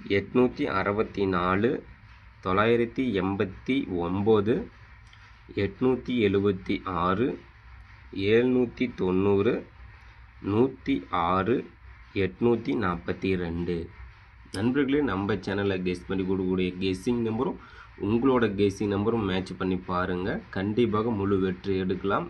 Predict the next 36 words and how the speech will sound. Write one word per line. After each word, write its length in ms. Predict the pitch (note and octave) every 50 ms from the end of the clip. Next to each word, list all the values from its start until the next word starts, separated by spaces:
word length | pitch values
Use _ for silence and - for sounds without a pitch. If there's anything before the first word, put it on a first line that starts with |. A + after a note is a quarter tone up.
| -
அந்த 220 | - F2+ F2+ F#2+ G2+ G#2
வகையில் 300 | G#2 G#2 F#2+ F#2+ G2 A#2+
தான் 100 | D#3 E3 -
கிளியரா 300 | - G2 F#2+ G2 G#2 A2 G#2+ G2
வின்னிங் 260 | F#2 F#2+ F#2+ G2 F#2+ F#2+
நம்பரை 200 | F#2+ G2 G2+ G2 F#2
கெஸ் 220 | F#2 F2+ - -
பண்ணி 160 | F#2+ F#2 F#2 F2+
கொடுத்துட்ருக்குறோம் 680 | F#2+ F#2+ F2+ - F#2 F2+ E2 F#2+ E2 - C#3 F#3 B3 - - - - - - - - -
நம்ம 320 | F2+ F#2 G#2 A2 A#2 C3
ஷ்-, 180 | C3 - - - - - - - -
எம் 260 | G2+ F#2+ G2 G2+ G#2 G2+ G#2+
எஸ் 180 | G#2+ - - -
டுடே 220 | G2+ F#2 G2 F#2+ F#2+ F#2
லாட்டரியில. 460 | F2+ F2+ F2 F2+ G2 F#2 F2+ G2 A#2+ F#3 A#3 - - - - - - - - - - - -
நம்ம 260 | G2+ F#2+ A2+ A#2 B2+ - -
சேனலை 340 | - B2+ D3 D#3+ D3 D3 D#3 C#3 -
சப்ஸ்கிரைப் 400 | G2 G2 F#2+ - - A2 G2+ F#2+ G#2
பண்ணலாம், 360 | G2+ G2 G2 G2+ A2 A#2+ A2+ - - -
சப்ஸ்கிரைப் 460 | F#2+ E2+ - - - G#2 G2+ F#2 G2
பண்ணிடுங்க 320 | G2+ F#2+ F#2+ F#2 F#2+ F#2
நண்பா. 180 | F#2 F#2 A2+ B2 -
சப்ஸ்கிரைப் 380 | F#2+ E2 - - F#2+ F#2+ F#2 G2
பண்ணிட்டு 260 | F#2 F#2 F2+ F#2 F2+ - -
பாருங்க. 400 | F#2+ F#2 F#2 F#2+ F2+ F2 F2+ A2+ C#3+ F#3 - - - - - - - - - -
அதே 220 | F#2 G2 G#2 C3+ D3+
போல் 300 | C#3 B2+ B2+ C#3 D3 B2+ G#2
பெல் 200 | G#2 A2+ A#2 -
பட்டனை 180 | - B2 B2 G#2+
கிளிக் 280 | F#2+ G#2 G2 F#2 - -
பண்ணிட்டு 240 | F#2 F#2 F2+ - - F2+ F#2+ F2+
ஆல் 180 | F#2 G2+ G2+ G2
பட்டனை 280 | G2+ F2+ - G#2 A#2+ - - G2 F2+
ஆல்ல 240 | F2 F2 F#2+ F#2+ F#2+ F#2
வச்சிருங்க. 440 | F#2+ F2+ - - F2+ F#2 F2+ F2 F2 E2+ F2 E2+ - - - - - -
அப்போ 160 | E2 - F#2+